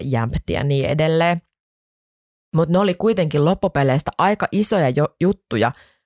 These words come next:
kun miettii, että mä olin parikymppinen nuori ja ehkä en-, niinku ensimmäisessä sellaisessa, niinku, tiedätkö, kunnon duunissa, että se oli muutakin kuin vaan, ö, kesäduuni. Niin se antoi vähän, niinku, se asetti sellaista tiettyä rimaa sille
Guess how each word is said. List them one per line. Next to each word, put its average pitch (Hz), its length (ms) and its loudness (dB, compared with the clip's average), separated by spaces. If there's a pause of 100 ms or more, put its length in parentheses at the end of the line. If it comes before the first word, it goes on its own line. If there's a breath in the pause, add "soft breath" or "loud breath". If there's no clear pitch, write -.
(120)
kun 156 100 2
miettii, 165 340 2
että 139 120 -2
mä 147 80 2
olin 147 140 2
parikymppinen 139 760 0
nuori 143 300 4
ja 110 60 0
ehkä 147 260 -2
en-, 151 220 2 (220)
niinku 139 280 -2
ensimmäisessä 147 640 0
sellaisessa, 131 460 -2
niinku, 107 280 -2 (120)
tiedätkö, - 300 -2
kunnon 131 480 0
duunissa, 113 420 0
että - 100 -8
se 131 80 0
oli 120 120 0
muutakin 120 480 -2
kuin 135 200 -6
vaan, 123 300 -2 (640 soft breath)
ö, 120 40 2 (680)
kesäduuni. 185 640 2 (1300)
Niin 190 100 2
se 254 80 2
antoi 330 320 -2
vähän, 277 260 0
niinku, 226 420 2
se 233 200 -2
asetti 254 400 -4
sellaista 190 380 2
tiettyä 185 560 2
rimaa 127 600 2 (640)
sille 131 480 2